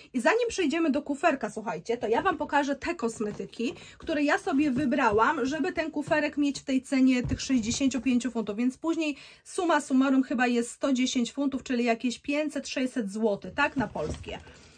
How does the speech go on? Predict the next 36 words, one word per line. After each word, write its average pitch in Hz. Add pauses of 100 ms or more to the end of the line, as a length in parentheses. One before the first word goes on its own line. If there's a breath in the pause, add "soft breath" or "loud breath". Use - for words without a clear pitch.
(140)
Jakoś 247
tak. - (840)
E, 226
wiem, 254
że 294
w -
Polsce 294
ten 277
kuferek 254
też 349
macie 285
chyba 247
za 240
pięćset 262
złotych 247
czy 254
sześćset 247
w -
Polsce, 233 (500 loud breath)
ale 294
nie 359
macie 320
tej 294
opcji 294
tych 254
takich, 254
wiecie, 269
dodatkowych 262
kosmetyków 240
bądź 220
perfumu, 269
jak, 233
jak 247
ktoś 254
woli 240
wybrać. 233